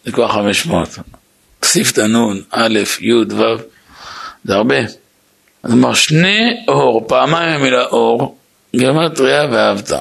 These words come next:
שני אור, פעמיים המילה אור.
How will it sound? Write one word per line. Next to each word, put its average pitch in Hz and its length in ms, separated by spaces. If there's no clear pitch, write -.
שני 190 300
אור, 196 420
פעמיים 175 440
המילה 165 400
אור. 117 480